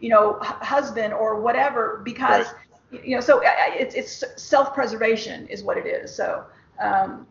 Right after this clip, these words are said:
Speaker 1: you know, I, I, my belief is that they need to rotate. It's like, you know, you do happy stuff this month and you do, you go, you take it on the grind again, you know, in, in another time, but.
Speaker 2: Um, but, you know, and so,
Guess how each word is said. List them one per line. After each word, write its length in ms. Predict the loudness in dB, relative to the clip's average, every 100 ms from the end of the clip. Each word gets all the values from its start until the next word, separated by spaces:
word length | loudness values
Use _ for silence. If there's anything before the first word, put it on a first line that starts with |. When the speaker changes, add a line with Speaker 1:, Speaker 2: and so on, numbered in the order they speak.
| _
Speaker 1:
you 80 | 0
know, 80 | 4
I, 300 | 4 4 0
I, 20 |
my 220 | 4 4
belief 340 | 4 2 -2 -4
is 80 | -4
that 120 | 0
they 100 | 0
need 160 | 2
to 80 | 0
rotate. 680 | 4 6 4 2 -4 -6 -8
It's 160 | -4 2
like, 220 | 2 2
you 80 | -2
know, 80 |
you 240 | -2 -2 -6
do 300 | -2 0 2
happy 420 | 4 4 4 0
stuff 580 | 2 2 2 -4 -10 -8
this 200 | -8 -2
month 280 | 2 2 0
and 160 | -6
you 120 | -8
do, 360 | -10 -10 -10 -12 -14 -12
you 100 | -10
go, 140 | -6 -4
you 160 | -2
take 240 | 0 0 2
it 80 |
on 220 | 4 4 4
the 40 |
grind 320 | 4 4 4
again, 440 | 0 0 0 -4 -4
you 80 |
know, 240 | 0 2 0
in, 200 | -6 -8
in 80 | -8
another 240 | -4 -4 -2
time, 320 | 0 0 0
but. 300 | -2 -4 -8 _ _ _ _ _ -20 _ _ _ _ _ _ _ -20 -20 -14
Speaker 2:
Um, 400 | -6 -4 -4 -8 _ _ _ _ 2
but, 160 | 2 0 _ -16
you 160 | -8 -4
know, 200 | -2 -4
and 120 | -10 -8
so, 360 | -4 -4 -4